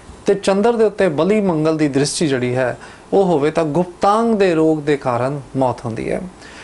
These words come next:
ਅੱਠਵੇਂ ਦੇ ਵਿੱਚ ਗੁਰੂ ਹੋਵੇ ਤਾਂ ਇੱਕ ਅਗਿਆਤ ਰੋਗ ਦੇ ਕਾਰਨ ਮੌਤ ਹੁੰਦੀ ਹੈ।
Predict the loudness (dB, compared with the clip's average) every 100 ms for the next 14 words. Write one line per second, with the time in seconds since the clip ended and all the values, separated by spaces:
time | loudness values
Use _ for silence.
0 | -4 -2 0 0 2 2 0 0 0 2
1 | 0 0 0 -2 -2 -4 -6 -18 -20 -8
2 | -4 0 2 2 0 0 0 0 0 0
3 | 0 0 -2 0 -2 -2 -10 -6 -4